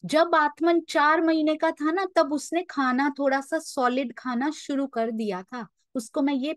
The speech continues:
पीस के खिलाया करती थी। आत्मन तब उसका नाम नहीं था, पर अब उसका नाम रखा जा चुका है।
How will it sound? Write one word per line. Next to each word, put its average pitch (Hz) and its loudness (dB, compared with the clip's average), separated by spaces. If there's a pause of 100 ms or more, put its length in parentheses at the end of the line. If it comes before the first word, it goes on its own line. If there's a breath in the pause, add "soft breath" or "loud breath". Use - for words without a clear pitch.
पीस 247 -4
के 285 -12
खिलाया 233 -4
करती 208 -10
थी। 185 -12 (300)
आत्मन 269 0
तब 277 -2
उसका 285 -4
नाम 269 0
नहीं 285 0
था, 294 -2
पर 277 0
अब 240 -2
उसका 277 -4
नाम 254 0
रखा 226 -2
जा 247 -2
चुका 226 -6
है। 339 0